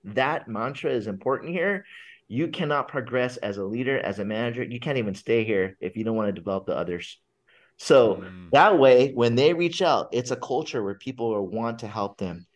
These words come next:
Speaker 1: And so I set that groundwork right in the be-, right in the beginning. No one struggles alone. You're gonna have problems. You don't do it by yourself.
Speaker 2: Could
Speaker 1: You
Speaker 2: you
Speaker 1: do it
Speaker 2: imagine if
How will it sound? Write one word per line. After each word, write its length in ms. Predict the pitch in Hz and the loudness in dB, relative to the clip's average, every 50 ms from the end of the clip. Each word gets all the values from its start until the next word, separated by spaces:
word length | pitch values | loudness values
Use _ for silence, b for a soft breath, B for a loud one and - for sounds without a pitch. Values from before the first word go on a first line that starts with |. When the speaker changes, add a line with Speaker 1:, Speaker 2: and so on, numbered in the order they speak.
| _ _ - | _ _ -6
Speaker 1:
And 120 | 101 101 | -4 -4
so 160 | - - 104 | 0 4 4
I 80 | 101 107 | 4 4
set 360 | 123 120 - - 147 147 147 | 4 2 2 2 2 2 4
that 280 | 143 139 113 - - - | 4 4 4 4 2 2
groundwork 440 | - 120 120 117 113 104 98 - - | 2 2 2 4 4 2 0 0 -2
right 180 | 104 110 120 127 | 0 0 2 2
in 120 | 143 110 | 0 -2
the 60 | 127 | -4
be-, 340 | 113 117 113 113 110 - 110 | -4 -2 -2 -2 -2 -4 -4
right 220 | - 110 120 131 - | -2 0 0 0 0
in 60 | - | -2
the 60 | 151 | -4
beginning. 520 | 131 135 104 113 107 98 98 95 90 90 - _ _ _ _ _ - | -6 -6 -6 -6 -6 -6 -6 -8 -10 -12 -14 _ _ _ _ _ -10
No 280 | 101 104 110 117 120 123 | -6 -2 0 2 2 2
one 280 | 120 120 117 113 117 113 | 2 0 0 -2 -4 -8
struggles 440 | - - - 104 104 101 101 98 | -10 -6 -4 -4 -4 -4 -4 -6
alone. 380 | 101 95 98 95 90 85 78 78 b b b b b b b _ _ - | -6 -6 -6 -6 -6 -6 -10 -12 b b b b b b b _ _ -8
You're 140 | 92 95 | -6 -4
gonna 160 | 98 104 104 113 | -2 -2 -2 0
have 340 | 127 135 135 131 123 - | 0 0 -2 -2 -6 -6
problems. 600 | - - 107 104 110 98 98 95 95 98 - - _ _ - | 0 2 2 4 4 2 0 -2 -4 -6 -10 -16 _ _ -12
You 80 | 101 101 | -8 -8
don't 140 | 98 98 95 | -6 -6 -2
do 120 | 95 98 | 0 0
it 100 | 95 92 | 0 0
by 100 | 92 90 | -2 -4
yourself. 520 | 78 82 - - - - - - - - _ _ _ _ _ _ _ _ _ _ | -4 -4 -6 -6 -8 -8 -8 -8 -14 -20 _ _ _ _ _ _ _ _ _ _
Speaker 2:
Could 220 | - - 185 190 214 | -8 -6 -6 -4 -2
Speaker 1:
You 80 | 277 | -2
Speaker 2:
you 60 | 320 320 | 0 0
Speaker 1:
do 20 | |
it 100 | 277 190 | 0 0
Speaker 2:
imagine 640 | 151 147 143 143 143 147 139 131 151 156 147 143 147 | 2 4 4 4 4 2 0 0 0 0 0 -2 -4
if 460 | 151 143 135 131 127 120 104 - | -4 -4 -4 -2 -4 -4 -8 -10